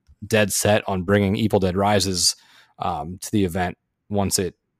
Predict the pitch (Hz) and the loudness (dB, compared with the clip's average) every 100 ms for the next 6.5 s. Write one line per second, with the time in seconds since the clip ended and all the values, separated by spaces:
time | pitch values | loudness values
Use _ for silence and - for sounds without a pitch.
0 | _ _ 104 92 123 175 - 90 90 - | _ _ 2 4 4 2 0 -4 -4 -4
1 | 95 - - 107 _ _ _ _ - - | -4 -4 -8 -8 _ _ _ _ -6 -2
2 | 175 143 131 107 87 90 92 120 - - | 0 0 0 0 -2 -2 -2 0 -2 -4
3 | 92 - 101 113 143 92 92 92 92 - | -4 -2 0 2 2 2 2 0 -2 -4
4 | 95 90 - _ _ - 104 95 - 117 | -4 -4 -6 _ _ -2 0 0 0 -2
5 | 101 - 98 - 107 135 110 92 92 - | 0 0 2 2 4 4 4 2 -2 0
6 | 101 107 98 95 98 | 2 2 2 0 0